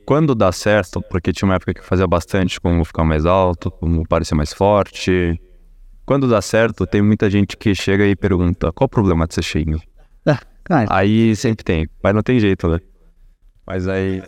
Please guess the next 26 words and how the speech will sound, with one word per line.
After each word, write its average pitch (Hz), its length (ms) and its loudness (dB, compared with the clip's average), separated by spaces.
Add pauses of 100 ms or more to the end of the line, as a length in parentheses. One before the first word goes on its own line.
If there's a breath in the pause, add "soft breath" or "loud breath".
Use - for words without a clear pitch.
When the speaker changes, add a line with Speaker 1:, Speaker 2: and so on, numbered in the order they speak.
Speaker 2:
Mas 349 140 2
assim, 247 400 2
eu 226 240 2
acho 214 360 2
esse 156 100 -6
tipo 185 200 -2
de 170 100 0
questionamento 165 540 0
muito 226 240 -2
válido, 185 340 2
na 139 140 0
verdade. 120 440 -2
Speaker 1:
Sim, 92 280 -6
sim. - 20 -2
Speaker 2:
Mas 185 200 2
tem 285 120 0
um 285 60 2
problema 196 380 2
de 160 100 0
rede 151 220 0
social, 151 420 0
principalmente 165 480 -2
as 139 100 0
de 131 60 -2
vídeo 127 240 -2
curto, 160 420 -2